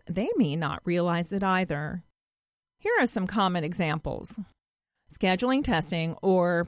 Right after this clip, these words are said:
project due dates on religious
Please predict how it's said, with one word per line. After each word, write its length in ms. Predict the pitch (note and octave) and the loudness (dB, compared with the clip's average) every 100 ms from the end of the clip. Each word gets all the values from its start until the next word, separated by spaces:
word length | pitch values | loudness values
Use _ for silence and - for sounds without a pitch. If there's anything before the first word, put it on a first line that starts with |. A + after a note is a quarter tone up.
| - | -4
project 400 | - F3 F3+ A#3 | -2 0 0 0
due 160 | F#3 E3 | 0 2
dates 360 | D#3 D#3+ - - | 2 2 -2 -4
on 360 | F3+ F3 E3 | -2 0 -2
religious 800 | - F3 E3+ E3+ G3 G#3 C4 - | -2 2 2 2 0 0 -2 -8